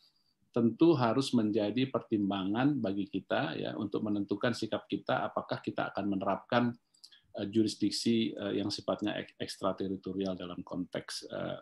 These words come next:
undang-undang perlindungan data pribadi kita. Mungkin itu yang bisa saya sampaikan. Prof Abu mungkin ingin menambahkan sesuatu, Prof.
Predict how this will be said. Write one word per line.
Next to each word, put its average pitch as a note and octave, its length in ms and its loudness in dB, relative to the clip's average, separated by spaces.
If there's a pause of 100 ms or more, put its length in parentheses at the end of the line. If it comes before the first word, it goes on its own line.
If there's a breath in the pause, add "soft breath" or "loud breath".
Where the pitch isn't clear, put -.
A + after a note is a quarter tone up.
undang-undang G2 560 2
perlindungan F#2 400 2
data E2+ 240 -6
pribadi E2 320 -4
kita. - 320 -20 (400)
Mungkin A#2+ 320 4
itu D3 80 8
yang A2 160 8
bisa F#2+ 240 -4
saya F2+ 320 -2
sampaikan. F2+ 720 -4 (880)
Prof A2 240 0
Abu C3+ 320 4
mungkin D3 240 0
ingin A#2+ 240 0
menambahkan G#2+ 400 -2
sesuatu, G#2+ 400 -4
Prof. C3 240 -8